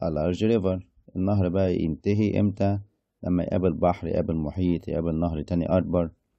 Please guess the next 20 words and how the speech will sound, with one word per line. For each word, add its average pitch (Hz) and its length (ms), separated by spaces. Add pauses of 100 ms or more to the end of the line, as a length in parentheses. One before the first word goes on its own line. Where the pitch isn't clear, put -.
(1200)
Water 127 320
slows 110 400
down 123 520
and 104 460 (200)
deposit 104 680 (800)
sediments 101 880 (520)
forming 95 440 (160)
delta. - 340 (680)
النهر 120 240
بقى 117 160
لما 104 160
يبتدي 110 240
ميته 98 340
تبطأ، 127 520 (180)
تبتدي 104 220
الرواسب 98 360
اللي 90 120
كانت 107 320
معاه 117 160
دي 143 260